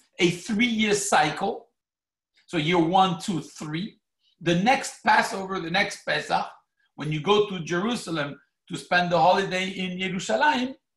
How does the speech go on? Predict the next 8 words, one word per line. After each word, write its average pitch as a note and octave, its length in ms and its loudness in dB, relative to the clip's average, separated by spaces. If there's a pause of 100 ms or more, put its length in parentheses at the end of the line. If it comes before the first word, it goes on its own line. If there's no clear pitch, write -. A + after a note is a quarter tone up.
(420)
there's D#3+ 340 0
something A3 560 0 (200)
very G#3+ 360 0
particular F3+ 800 -2
called F#3 460 2 (720)
Vidui A3+ 600 2 (100)
Maaserot. D3+ 720 0 (600)
Listen, A#3 560 0